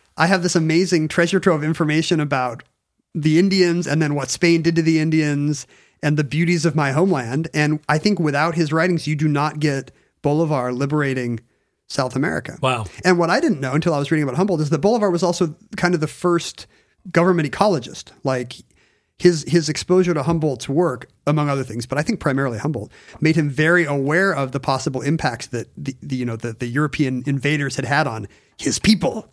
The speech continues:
Speaker 2: Oh, I see.
Speaker 1: So
Speaker 2: So
Speaker 1: he
Speaker 2: not just biological, but also,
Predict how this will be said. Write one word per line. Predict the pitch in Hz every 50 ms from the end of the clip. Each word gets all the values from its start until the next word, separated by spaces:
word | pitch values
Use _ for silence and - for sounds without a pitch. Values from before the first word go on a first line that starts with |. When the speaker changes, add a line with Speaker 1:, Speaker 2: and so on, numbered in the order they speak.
| _
Speaker 2:
Oh, | 135 151 190 - -
I | 120 135 160
see. | 151 - 220 202 165 113 95
Speaker 1:
So | - - 185
Speaker 2:
So | 170 175 165 156
Speaker 1:
he | 147 147
Speaker 2:
not | 170 175 170
just | 143 170 156 107 120
biological, | 156 147 147 139 143 135 135 143 127 131 127 - 127 120 117
but | 113 117 113 117 117 - - -
also, | - 131 127 120 113 - - 131 123 120 120 117 110 110 110 101